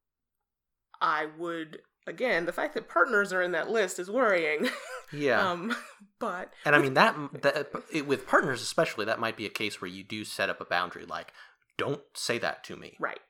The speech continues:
Speaker 2: "Don't.
Speaker 1: Yeah.
Speaker 2: I am not interested in hearing that. Do not do that."
Speaker 1: Yep.
Speaker 2: And that is a boundary that you can totally set with someone who's, if, if they are close to you and care about you, they'll be like,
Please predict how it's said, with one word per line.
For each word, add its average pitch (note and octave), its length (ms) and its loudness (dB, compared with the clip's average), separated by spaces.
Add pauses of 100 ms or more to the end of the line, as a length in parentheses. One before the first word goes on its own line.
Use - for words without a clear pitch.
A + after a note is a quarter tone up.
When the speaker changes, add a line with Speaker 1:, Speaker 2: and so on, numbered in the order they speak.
(560)
Speaker 2:
"Don't. A#2 240 -2 (380)
Speaker 1:
Yeah. - 200 -4 (300)
Speaker 2:
I A2+ 120 4
am G#2+ 80 -2
not A2+ 200 2
interested B2+ 320 -6
in B2 60 -6
hearing C#3+ 300 -4
that. E3+ 320 -6
Do G#2 120 -6
not A2 220 -2
do G2 140 -10
that." D2+ 280 -10
Speaker 1:
Yep. F2 140 -6
Speaker 2:
And G2+ 120 -6
that A#2 140 4
is A#2+ 140 -2
a G2+ 260 -4
boundary A#2 380 -2
that G#2 80 -8
you F2+ 140 -12
can F#2+ 120 -16
totally C#3+ 360 -2
set C3+ 260 -2
with - 80 -18
someone E2 280 -12
who's, F2+ 380 -14
if, A2+ 200 -4
if A2+ 180 -8
they A2 140 2
are G2+ 100 2
close E3 240 0
to E3 80 -10
you D#3+ 80 -6
and C#3+ 100 -8
care A#2+ 140 0
about A2+ 240 -2
you, A2 180 -6
they'll G2+ 180 -8
be G#2 120 -4
like, G2 200 -2